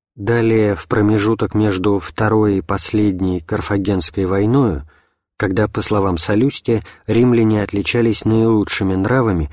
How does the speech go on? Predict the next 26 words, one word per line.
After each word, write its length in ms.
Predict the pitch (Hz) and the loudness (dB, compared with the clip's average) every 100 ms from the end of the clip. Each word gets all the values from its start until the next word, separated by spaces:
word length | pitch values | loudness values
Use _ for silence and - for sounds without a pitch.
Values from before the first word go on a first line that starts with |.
| - _ | -12 _
и 140 | 113 110 | -2 0
полнейшим 680 | - 107 107 107 98 104 | 0 0 2 2 0 -2
согласием – 760 | 95 110 104 110 87 - 78 - _ _ _ _ _ _ | -2 -2 0 -2 -2 -6 -10 -14 _ _ _ _ _ _
ибо 200 | 110 107 110 | -4 0 2
я 200 | 101 113 | 2 0
многое 420 | 127 95 95 87 | 0 0 -2 -4
опускаю, 460 | - 104 - 123 | -4 -6 -2 -2
чтобы 260 | - 104 101 | 0 -2 0
не 120 | 98 | 0
придавать 520 | 98 98 101 104 101 | 0 -2 0 -2 -2
сочинению 800 | - 92 - 104 110 104 95 90 - | -6 -6 -4 0 0 0 0 -4 -8
слишком 500 | - 110 - 95 85 | -4 -4 -2 -4 -2
больших 400 | 92 - 95 - | -4 -4 -6 -4
размеров. 600 | 101 95 104 85 64 - _ _ _ _ _ _ _ _ _ _ _ - | -4 -2 -2 -4 -8 -16 _ _ _ _ _ _ _ _ _ _ _ -8
Итак, 360 | 107 143 147 - - - | -4 -2 -2 -6 -14 -2
в 120 | 107 | 2
это 200 | 135 120 | 2 0
самое 500 | 110 120 110 110 104 | -2 0 2 2 2
время 400 | 98 123 127 117 | 2 2 2 2
наилучших 720 | 101 107 110 110 104 - 92 | 2 2 2 2 0 -4 -2
нравов 540 | 98 104 127 120 110 120 | -2 0 2 2 0 -2
и 80 | 110 | -2
полнейшего 720 | 107 104 110 110 - 104 95 | 0 0 2 0 0 -2 -2
согласия 800 | - 95 117 143 - 78 69 - _ _ _ _ - | -4 -2 0 0 -2 -8 -10 -14 _ _ _ _ -6
известный 640 | 113 104 107 95 95 92 | -4 0 0 -2 -4 -6
Сципион, 680 | 80 - 107 87 117 143 | -8 -8 -8 -4 0 0